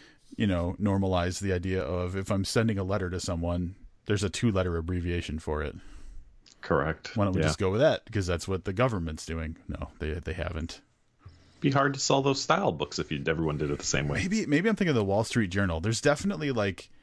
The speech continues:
Speaker 1: an old school kind of fancy paper that does three letter abbreviations for states. And it might be the Wall Street Journal because it seems like that's trying to turn its nose up on everybody. So,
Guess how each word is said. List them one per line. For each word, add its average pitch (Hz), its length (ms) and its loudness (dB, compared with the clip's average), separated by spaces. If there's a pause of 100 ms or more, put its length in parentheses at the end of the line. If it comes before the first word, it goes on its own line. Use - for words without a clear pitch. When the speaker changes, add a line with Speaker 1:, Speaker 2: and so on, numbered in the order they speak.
(220)
Speaker 1:
an 110 160 2
old 120 260 0
school 110 400 0
kind 101 220 -2
of 87 80 -4
fancy 98 420 0
paper 82 540 -2 (340)
that 90 160 -2
does 95 220 0
three 110 200 0
letter 92 260 -2
abbreviations 87 640 -4
for 76 120 -8
states. - 360 -8
And 127 60 2
it - 20 2
might 180 160 4
be 143 80 2
the 117 80 4
Wall 90 160 0
Street 87 220 -4
Journal 95 220 -2
because 95 260 -2
it 85 60 -4
seems 104 200 2
like 87 140 0
that's 90 220 -2
trying 101 180 0
to 90 80 0
turn 92 260 -4
its 85 160 -6
nose 90 260 -2
up 101 160 0
on 110 120 2
everybody. 113 420 0
So, 85 360 -4